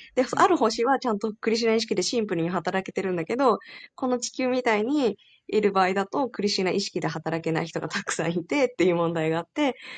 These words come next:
Speaker 1: その惑星によって、その、いろいろその魂のレベルがいろいろあるっていうことですかね。
Speaker 2: そうです、そうです、そうです。うん。その、な-、あ、地球よりも、その、あー、低の惑星があります。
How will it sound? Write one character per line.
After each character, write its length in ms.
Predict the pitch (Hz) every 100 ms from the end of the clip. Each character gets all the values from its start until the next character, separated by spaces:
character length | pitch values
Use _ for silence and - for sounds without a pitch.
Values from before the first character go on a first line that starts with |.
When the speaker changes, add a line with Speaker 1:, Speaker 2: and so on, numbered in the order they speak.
| -
Speaker 1:
そ 140 | 247
の 180 | 226 214 220 - _
惑 240 | 220 233
星 160 | - 262
に 80 | 262
よ 60 |
っ 40 | 269
て、 160 | 359
そ 140 | 359 262
の、 160 | 196
い 100 | 180
ろ 120 | 190 185
い 40 |
ろ 100 | 190
そ 100 | 196
の 100 | 180
魂 480 | 208 220 202 196 170
の 120 | 165
レ 140 | 185
ベ 120 | 180 160
ル 80 |
が 100 | 156
い 80 | 156
ろ 120 | 156
い 40 | 156
ろ 120 | 156
あ 60 | 165
る 100 | 156
っ 20 |
て 100 | -
い 20 |
う 40 | 143
こ 140 | -
と 120 | 147
で 200 | 147 120
す 180 | - -
か 160 | - -
ね。 200 | 156 160 _ _ _ -
Speaker 2:
そ 260 | 190 170
う 20 |
で 160 | 156 143
す、 80 | -
そ 140 | 143
う 20 |
で 140 | 131 120
す、 60 | -
そ 80 |
う 40 | 123
で 140 | 113
す。 100 | 113 143
う 40 |
ん。 200 | 131 165 - _ -
そ 160 | 143
の、 840 | 143 147 147 147 143 139 139 139 139 -
な-、 240 | 143 151
あ、 140 | 147 143
地 220 | - 170
球 140 | - 214
よ 140 | 202
り 240 | 196 208 202
も、 400 | 185 220 185 120
そ 120 | -
の、 480 | 143 135 139 131 135 _ _ _ _ _
あ 760 | 127 127 127 127 127 123 123
ー、 320 | 120 - - -
低 220 | 196 208
の 120 | 214
惑 180 | 202 170
星 160 | - 170
が 140 | 156
あ 40 |
り 120 | 127 127
ま 180 | 127
す。 160 | 139 _